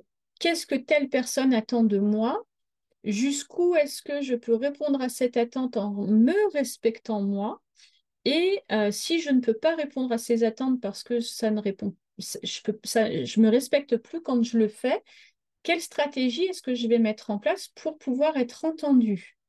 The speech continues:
Ok ? C'est ça la complexité des relations sociales. C'est comment est-ce que je m'adapte à l'autre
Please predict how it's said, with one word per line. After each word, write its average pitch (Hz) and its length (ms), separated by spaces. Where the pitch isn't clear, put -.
Ok ? 214 240
C'est 262 220
ça 330 280
la 233 100
complexité 214 720
des 202 140
relations 196 480
sociales. - 480
C'est 214 220
comment 330 300
est-ce 285 200
que 240 140
je 233 140
m'adapte 269 640
à 254 120
l'autre 254 380